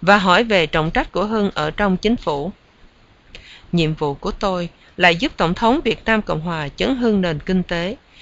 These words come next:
không những là tái thiết vật chất mà còn yểm trợ bằng những biện pháp tiền tệ và ngân sách nữa. Để thi hành những biện pháp về tiền tệ, tôi hy vọng có thể áp dụng một số nguyên tắc đã học được của ông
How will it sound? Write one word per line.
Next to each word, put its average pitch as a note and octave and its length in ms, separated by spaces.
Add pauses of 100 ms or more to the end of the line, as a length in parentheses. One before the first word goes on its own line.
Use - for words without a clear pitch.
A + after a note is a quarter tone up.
(220)
không B3 200
những G3 180
là F3+ 200
tái G3 260
thiết D#4+ 300
vật - 240
chất B3 180 (420)
mà F#3+ 140
còn E3 500 (600)
yểm F#3 240
trợ D#3 320
bằng E3+ 240
những E3+ 180
biện D#3 200
pháp A#3+ 320
tiền D#3+ 280
tệ C#3+ 300 (160)
và D#3 240
ngân F#3 280
sách - 280
nữa. D#3+ 280 (540)
Để F#3+ 100
thi C#4+ 200
hành A3 220
những F#3+ 200
biện D#3 200
pháp D4+ 280
về F#3 160
tiền D#3 280
tệ, D3 340 (380)
tôi A#3+ 120
hy B3 160
vọng D3+ 240
có G#3 100
thể G3+ 180
áp - 240
dụng D3+ 300
một C#3 180
số G3+ 200
nguyên A#3 240
tắc C#4 260 (340)
đã - 120
học G3 220
được D#3 300
của F#3 120
ông E3+ 320